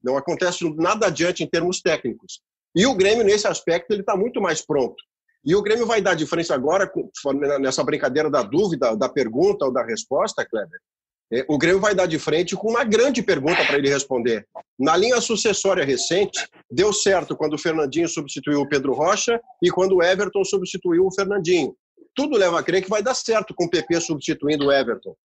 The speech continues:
E aí, o caminho natural, né, vai, vai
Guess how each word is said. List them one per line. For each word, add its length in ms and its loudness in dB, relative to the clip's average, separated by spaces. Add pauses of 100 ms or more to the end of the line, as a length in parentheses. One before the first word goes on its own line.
E 120 4
aí, 400 2 (180)
o 140 -2
caminho 400 4
natural, 500 0
né, 200 0
vai, 240 0
vai 220 -2